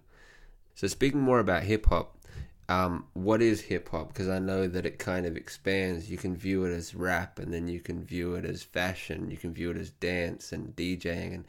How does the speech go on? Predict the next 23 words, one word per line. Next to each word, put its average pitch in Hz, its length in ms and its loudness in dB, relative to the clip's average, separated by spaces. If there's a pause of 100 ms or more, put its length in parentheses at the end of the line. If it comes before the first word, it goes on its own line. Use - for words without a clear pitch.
(260)
it 92 80 -12
just 98 160 -8
gets 92 180 -4
bigger 90 280 -2
and 85 120 -2
bigger. 90 260 -2
So 87 260 -2 (320)
what 113 240 2
is 104 160 2
hip 107 240 -2
hop, - 360 0 (460)
and 92 520 0
what 101 220 4
is 98 180 2
the 90 100 0
role 95 320 4
of 90 100 -2
a 90 60 0
b-boy, 87 800 4 (180)
uh, 85 260 -4
or 90 100 -2
b-girl 87 720 -2
within 85 540 -2